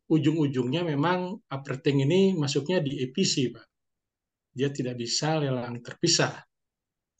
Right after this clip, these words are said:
Karena juga pertama, eh, dari sisi ownernya, Pak, dari sisi P D A M-nya sendiri, agak khawatir, Pak, kalau desainnya yang sudah disepakati, begitu dilelangkan, kemudian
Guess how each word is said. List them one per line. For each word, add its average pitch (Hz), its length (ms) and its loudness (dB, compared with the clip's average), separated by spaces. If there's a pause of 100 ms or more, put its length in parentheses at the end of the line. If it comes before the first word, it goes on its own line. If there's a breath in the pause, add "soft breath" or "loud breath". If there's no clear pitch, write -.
(520)
Karena 147 320 0
juga 151 400 4
pertama, 156 720 0
eh, 127 480 -8
dari 123 160 -4
sisi 127 720 2
ownernya, 131 640 0
Pak, 190 240 -2
dari 123 160 -4
sisi 123 400 -4
P 120 160 -12
D 117 80 -8
A 123 240 -12
M-nya 127 100 -4
sendiri, 135 640 2 (480)
agak 123 320 -6
khawatir, 156 400 6
Pak, 143 480 -2
kalau 120 240 -6
desainnya 123 880 0
yang 143 160 4 (320)
sudah 120 240 -2
disepakati, 117 1120 -2 (560)
begitu 135 320 0
dilelangkan, 123 1040 0 (800)
kemudian 127 320 0